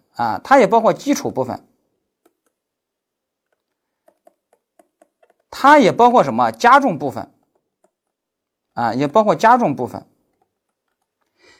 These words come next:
其实呀，我这样，因为加重部分它是放在前面，叫入户抢劫。如果我把它反过来，你可能就好理解。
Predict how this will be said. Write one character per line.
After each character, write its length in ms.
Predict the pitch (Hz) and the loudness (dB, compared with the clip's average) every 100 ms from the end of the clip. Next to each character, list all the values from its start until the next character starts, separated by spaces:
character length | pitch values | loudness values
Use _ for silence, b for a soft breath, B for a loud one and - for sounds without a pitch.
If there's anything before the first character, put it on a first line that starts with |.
| b | b
其 260 | - 247 | -2 0
实 140 | 269 247 | 2 4
呀， 260 | 254 110 - _ _ _ _ _ _ | 4 2 -6 _ _ _ _ _ _
我 240 | 175 165 | 0 0
这 140 | 165 320 | 2 4
样， 340 | 247 147 - | 4 2 -6
因 180 | - 262 | -2 2
为 160 | 302 247 | 2 0
加 220 | - 302 | 2 2
重 120 | 294 | 2
部 160 | 240 262 | 0 -2
分 320 | 180 143 - _ _ _ _ - | -2 -6 -10 _ _ _ _ -2
它 120 | 240 | -2
是 100 | 214 | 2
放 180 | 254 226 | 2 2
在 180 | 175 - | 0 -2
前 300 | - - 123 | -14 -6 -4
面， 160 | 190 117 | -4 -2
叫 140 | 151 | -2
入 180 | 147 196 | -2 -2
户 80 | 175 | -2
抢 160 | 131 101 | -6 -8
劫。 160 | 104 b b b | -12 b b b
如 360 | 175 175 294 | -2 2 2
果 140 | 240 151 | 4 4
我 180 | 147 208 | 4 4
把 100 | 170 | 4
它 120 | 220 - 185 175 - - | 2 0 -16 -18 -20 -20
反 380 | - - 156 131 | -20 0 2 4
过 120 | 254 | 2
来， 120 | 180 | 2
你 120 | 135 123 | -2 -6
可 140 | 123 | -8
能 100 | 135 | -8
就 60 | 143 | -6
好 140 | 107 | -6
理 120 | 110 | -6
解。 200 | 143 95 | -6 -8